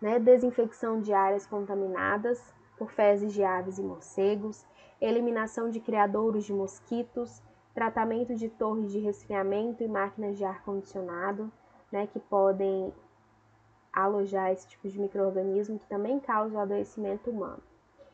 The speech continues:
E aí, galerinha, o que que pode acontecer, né? Então, nós temos, nós vimos que nós temos três tipos de reservatórios,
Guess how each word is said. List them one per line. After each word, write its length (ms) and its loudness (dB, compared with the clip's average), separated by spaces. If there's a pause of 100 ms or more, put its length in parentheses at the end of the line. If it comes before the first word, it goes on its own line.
(340)
E 140 8
aí, 320 6
galerinha, 540 0
o 40 -10
que 180 2
que 100 -16
pode 260 4
acontecer, 760 2 (200)
né? 320 -4 (380)
Então, 240 -2
nós 220 0
temos, 500 -2
nós 240 -2
vimos 260 -2
que 120 -8
nós 160 -4
temos 260 -6
três 320 6
tipos 260 -4
de 100 -4
reservatórios, 1120 -4